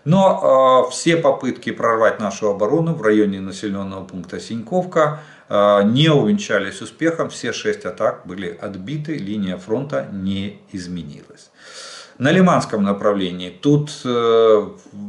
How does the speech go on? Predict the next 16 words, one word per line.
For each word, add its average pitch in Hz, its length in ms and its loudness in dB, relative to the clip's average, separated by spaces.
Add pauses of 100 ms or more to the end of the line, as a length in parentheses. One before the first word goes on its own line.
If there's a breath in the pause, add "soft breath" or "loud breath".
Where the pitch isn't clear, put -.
(160)
немножко 123 560 4
сместились 110 760 -2
акценты, 151 600 -2
уже 107 220 -2
не 101 100 2
Серебрянское 101 680 -4
лесничество, 95 720 -6
а 92 40 -2
Новоегоровка. 95 1200 -2 (360 loud breath)
Там 107 300 2
противник 147 580 -2
пытался 143 440 0
проводить 135 460 -4
штурмовые 127 640 -6
действия, 123 640 -2 (360 loud breath)
э, 110 300 6